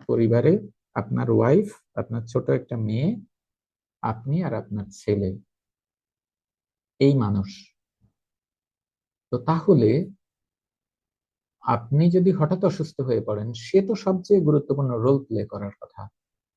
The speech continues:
অথচ আপনি সার্টিফিকেট দিচ্ছেন যে সে নিজের খাতা কলমটাও কিনতে পারে না। তো এই অথর্ব করে গড়ে তোলার দায় কার?"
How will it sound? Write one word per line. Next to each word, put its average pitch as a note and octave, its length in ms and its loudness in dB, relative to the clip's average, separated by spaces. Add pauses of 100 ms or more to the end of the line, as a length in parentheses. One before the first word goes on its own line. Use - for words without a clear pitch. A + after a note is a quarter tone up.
(1700)
অথচ D#3 320 -4
আপনি D#3 280 0
সার্টিফিকেট C3 520 0
দিচ্ছেন A2 540 -2
যে A2+ 120 -4
সে A#2 140 -4
নিজের D3 320 0
খাতা C3 200 -6
কলমটাও A#2 440 -2
কিনতে D#3 300 0
পারে G2 220 -6
না। G2 260 -6 (1160)
তো A#2+ 60 0
এই D3 280 4
অথর্ব E3 480 2
করে D3+ 240 2
গড়ে A#2 240 2
তোলার A#2+ 380 -4
দায় G#2 260 -4
কার?" G2+ 300 -8